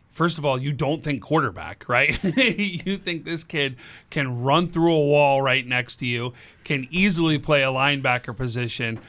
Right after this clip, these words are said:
What this kid's gonna be able to do at the next level is gonna be fun to watch, especially to see what position he actually lands at,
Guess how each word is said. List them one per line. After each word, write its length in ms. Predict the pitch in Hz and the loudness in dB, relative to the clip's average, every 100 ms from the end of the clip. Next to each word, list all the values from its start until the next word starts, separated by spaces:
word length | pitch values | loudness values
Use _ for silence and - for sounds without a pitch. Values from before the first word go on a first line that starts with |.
| - - | -20 -14
What 300 | - 135 175 | 0 2 2
this 180 | 180 165 | 0 -2
kid's 320 | - 165 139 | -2 -4 -4
gonna 160 | 120 135 | -2 -2
be 80 | 131 | 0
able 140 | 131 | 0
to 80 | 120 | -2
do 180 | 120 135 | -2 -2
at 80 | 120 | -2
the 80 | 117 | -2
next 240 | 120 - | -2 0
level 200 | 131 113 | -2 -2
is 80 | 120 | -6
gonna 140 | 123 | -6
be 80 | 117 | -8
fun 240 | 113 127 120 | -4 -2 -2
to 80 | |
watch, 360 | 110 113 113 107 | 0 0 0 -2
especially 500 | 117 - 131 - 117 | -6 -4 -4 -4 -8
to 40 | 110 | -6
see 140 | 123 | -6
what 200 | 104 104 | -6 -8
position 400 | - 107 104 107 | -8 -8 -8 -8
he 40 | 101 | -6
actually 280 | 104 - | -6 -6
lands 360 | 104 104 104 107 | -4 -2 -2 -4
at, 240 | 101 95 | -8 -10